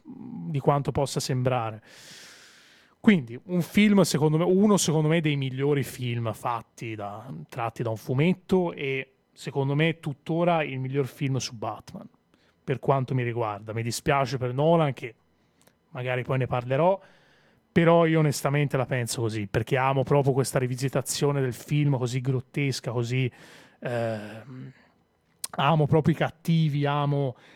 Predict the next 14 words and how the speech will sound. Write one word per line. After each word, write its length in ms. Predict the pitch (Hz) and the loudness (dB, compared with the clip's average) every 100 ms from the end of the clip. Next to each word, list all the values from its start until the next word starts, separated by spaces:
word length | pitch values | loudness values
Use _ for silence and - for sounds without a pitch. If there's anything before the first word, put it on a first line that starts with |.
| _ - | _ -4
le, 300 | 135 135 131 | 0 2 2
le 80 | |
atmosfere 640 | 139 - 143 - - 147 143 | -2 0 -2 -2 0 0 2
dark 400 | 139 143 135 143 | 2 2 0 -2
di 100 | 131 | 0
Tim 160 | 139 | 0
Burton, 480 | 131 151 151 139 - | 2 4 2 0 0
mi, 120 | 135 | 2
mi 120 | 147 165 | 2 2
piace 320 | 180 170 - | 2 2 2
veramente 380 | 180 170 160 151 | 2 4 2 2
tantissimo 560 | 143 127 139 - 135 | 2 2 -2 0 0
come 160 | 147 180 | 2 2
film, 440 | - 139 139 160 | 0 -2 2 0